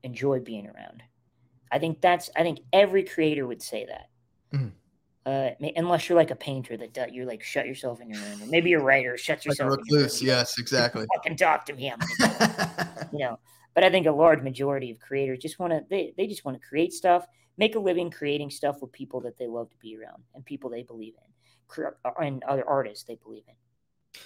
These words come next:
Speaker 1: And
Speaker 2: Yeah,
Speaker 1: so I
Speaker 2: couldn't,
Speaker 1: think
Speaker 2: yeah, no, go ahead.
Speaker 1: And so I think to do,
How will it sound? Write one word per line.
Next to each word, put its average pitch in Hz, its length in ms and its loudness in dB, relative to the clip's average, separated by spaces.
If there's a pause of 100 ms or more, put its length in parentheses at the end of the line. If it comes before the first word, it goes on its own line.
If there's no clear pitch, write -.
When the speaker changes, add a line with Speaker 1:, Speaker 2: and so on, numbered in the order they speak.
(120)
Speaker 1:
And 156 80 0
Speaker 2:
Yeah, 165 120 4
Speaker 1:
so 160 40 6
I 156 60 4
Speaker 2:
couldn't, 165 180 2
Speaker 1:
think 139 120 -18 (680)
Speaker 2:
yeah, 131 140 0
no, 113 140 -6
go 113 120 -2
ahead. 117 240 -4 (840)
Speaker 1:
And 190 120 0
so 196 160 0
I 185 80 6
think 185 220 -4
to 170 100 0
do, 170 180 0